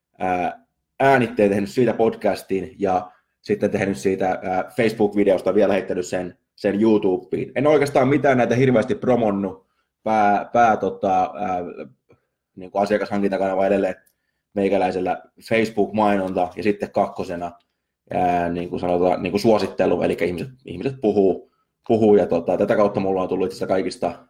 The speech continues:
ei kaikista, mutta sanotaan, että monta hyvää asiakasta on tullut nimenomaan epäsuorasti, eli asiakkaat kertoo,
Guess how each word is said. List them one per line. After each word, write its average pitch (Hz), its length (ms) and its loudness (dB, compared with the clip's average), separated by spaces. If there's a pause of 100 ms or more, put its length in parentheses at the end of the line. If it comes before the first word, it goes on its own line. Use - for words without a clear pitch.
(140)
ei 107 140 2
kaikista, 117 400 2
mutta 98 160 -4
sanotaan, 104 240 0
että 107 80 -4
monta 104 220 0
hyvää 101 240 4
asiakasta 92 440 -4
on 90 80 -6
tullut 90 340 -6 (320)
nimenomaan 98 440 -2
epäsuorasti, 90 640 -2
eli 87 180 -6
asiakkaat 87 580 -4
kertoo, 87 540 -6